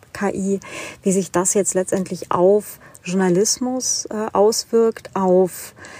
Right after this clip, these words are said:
die Arbeit von JournalistInnen, aber auch auf die Wahrnehmung von Nachrichten, von Journalismus, äh, innerhalb der Bevölkerung.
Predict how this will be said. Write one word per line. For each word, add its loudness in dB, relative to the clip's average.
die 2
Arbeit 2
von -4
JournalistInnen, 2
aber 0
auch 0
auf 0
die -2
Wahrnehmung 2
von 0
Nachrichten, -4
von -2
Journalismus, -4
äh, 6
innerhalb 2
der 4
Bevölkerung. 0